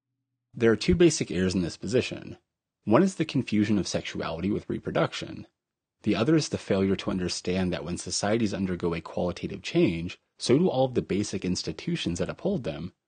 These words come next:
including personal relationships and child rearing, and the dominant and subordinate nature of sexuality and reproduction within them.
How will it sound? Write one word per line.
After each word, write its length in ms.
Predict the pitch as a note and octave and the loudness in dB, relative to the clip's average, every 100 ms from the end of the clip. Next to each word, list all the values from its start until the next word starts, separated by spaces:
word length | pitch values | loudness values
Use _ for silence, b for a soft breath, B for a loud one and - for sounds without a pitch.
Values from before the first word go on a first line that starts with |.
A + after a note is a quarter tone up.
| _ | _
including 440 | G#2+ G#2+ B2 G#2+ F#2+ | -2 4 6 6 6
personal 380 | G#2+ - G2 | 2 2 0
relationships 640 | D#2+ F2 A2+ C3 A#2 C3 - | 0 0 0 0 0 -2 -2
and 100 | E2 | -2
child 380 | - D3+ G2 E2 | 2 2 2 -2
rearing, 420 | E2+ E2+ E2+ G2 _ - | -6 -6 -8 -10 _ -4
and 120 | G2+ | 2
the 80 | F#2 | 2
dominant 460 | E2 E2+ G#2+ C3 - | 4 0 2 0 0
and 160 | F#2+ - | -2 -2
subordinate 540 | F#2 F2 F2 E2+ C#2+ | -4 0 0 0 -2
nature 320 | G2+ B2 - | -2 -2 -4
of 80 | D#2+ | -6
sexuality 600 | - - - E2 E2+ G#2+ | -8 -8 -8 -6 -2 0
and 100 | F2+ | 0
reproduction 520 | E2+ - - - F#2+ | -2 -6 -8 -6 -6
within 320 | F#2 F#2 D#3 A#2 | -6 -2 0 0
them. 320 | - - | -4 -12